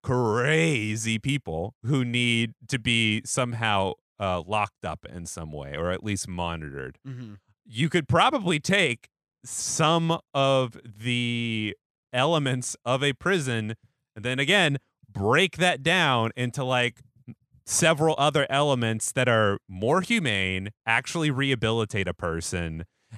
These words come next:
Speaker 1: and, uh, probably cost a lot less money as well. I mean, it's like, Lord knows, even though Bernie Sanders is always talking about, like, "Oh, yeah, um, you know, Sweden and the Scandinavian company, uh, countries, they are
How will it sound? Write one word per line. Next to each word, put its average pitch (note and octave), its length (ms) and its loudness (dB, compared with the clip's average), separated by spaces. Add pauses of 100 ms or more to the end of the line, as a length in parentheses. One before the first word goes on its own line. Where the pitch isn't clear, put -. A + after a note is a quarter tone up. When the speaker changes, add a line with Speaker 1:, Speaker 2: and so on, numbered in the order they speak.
(160)
Speaker 1:
and, A2+ 500 2
uh, A2 400 2
probably D#4 380 2
cost F#3+ 460 0
a F3 40 -2
lot D3+ 300 2
less C3 260 -2
money C3 460 -2 (140)
as G#2 160 -4
well. B2+ 240 2
I G#2 80 0
mean, B2+ 200 -2
it's C#3 160 -4
like, C#3+ 240 0
Lord G3+ 320 2
knows, B2+ 600 2
even D#3 240 -4
though D3 260 0 (280)
Bernie C3 220 0
Sanders A2+ 400 -2
is F#2+ 120 -4
always G#2+ 200 -2
talking A2 280 -2
about, G2+ 260 0
like, G2+ 180 -2
"Oh, C3 200 2
yeah, B2+ 440 4
um, A2 420 0 (540)
you B2+ 100 0
know, A2+ 420 4
Sweden C3+ 880 0
and A#2 340 0
the A2+ 100 -4
Scandinavian B2 720 0
company, B2 480 -4
uh, G#2+ 120 0
countries, A#2+ 540 -4
they A#2 180 0
are A2 380 2